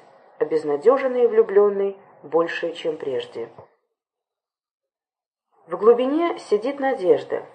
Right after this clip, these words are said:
Надо, необходимо надо разрубить этот узел.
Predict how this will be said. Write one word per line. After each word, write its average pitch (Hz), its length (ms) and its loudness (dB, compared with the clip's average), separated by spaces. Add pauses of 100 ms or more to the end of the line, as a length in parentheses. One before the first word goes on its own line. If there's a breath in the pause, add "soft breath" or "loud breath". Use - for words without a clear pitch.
(380)
Надо, 185 360 2
необходимо 214 600 0
надо 262 460 4 (280 loud breath)
разрубить 220 640 4
этот 240 340 6
узел. 139 420 -4